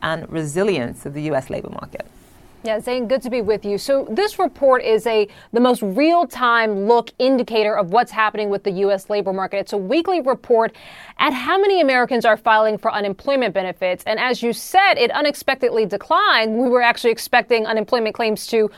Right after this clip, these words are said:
Speaker 2: uh, rise a bit. So falling twelve thousand to two hundred and thirty-seven thousand. Zane, if we go back a few more weeks and we can pull this up for you, you can see we've been sort of in this range in the two hundreds.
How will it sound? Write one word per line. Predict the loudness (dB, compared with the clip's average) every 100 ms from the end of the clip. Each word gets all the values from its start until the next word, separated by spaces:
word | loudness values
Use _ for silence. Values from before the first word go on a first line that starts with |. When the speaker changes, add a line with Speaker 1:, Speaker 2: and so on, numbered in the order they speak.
| -4
Speaker 2:
uh, | 2 2 0
rise | -4 2 6 6 4 2
a | -2
bit. | -2 -2
So | 2 2 2
falling | 2 4 4 0
twelve | 0 2 2 2
thousand | 2 2 2 -2
to | -4
two | -4 -4
hundred | -2 -2
and | -4 -2
thirty-seven | -2 0 0 -2 -2
thousand. | 0 0 0 -4 -8 -14 -16 2
Zane, | 2
if | 4
we | 2
go | 2 2 4
back | 2 2
a | -2
few | -2 0
more | 2
weeks | 2 0 -2
and |
we | -2
can | -2 -2
pull | 0 0
this | 0
up | 0 0
for | 0
you, | 0
you | 0
can | -4 -2
see | 0
we've | 0 0
been | 0 0
sort | 2 2
of | 2
in | 2 2 2
this | 0 -2
range | -2 0 2 0 0
in | -2
the | -4
two | -4 -4
hundreds. | -2 -2 0 0